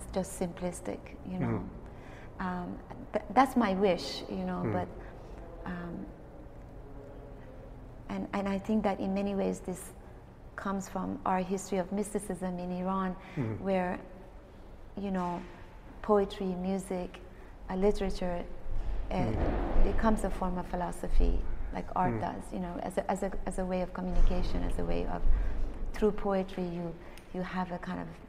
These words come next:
Speaker 2: Mm.
Speaker 1: philosophical concept, you know.
Speaker 2: And you have a strong connection with literature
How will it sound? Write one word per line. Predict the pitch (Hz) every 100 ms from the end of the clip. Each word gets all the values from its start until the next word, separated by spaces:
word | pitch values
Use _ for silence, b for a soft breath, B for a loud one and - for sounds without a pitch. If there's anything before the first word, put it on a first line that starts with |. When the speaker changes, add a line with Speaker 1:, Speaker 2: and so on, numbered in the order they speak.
| - -
Speaker 2:
Mm. | 131 104 98 -
Speaker 1:
philosophical | 185 175 180 185 - 170
concept, | - - - - - - -
you | -
know. | 151
Speaker 2:
And | 151
you | 156
have | 147 143 143 135
a | 131 131
strong | 127 - 147 139
connection | - 127 135 - 107
with | 101 -
literature | 123 113 92 -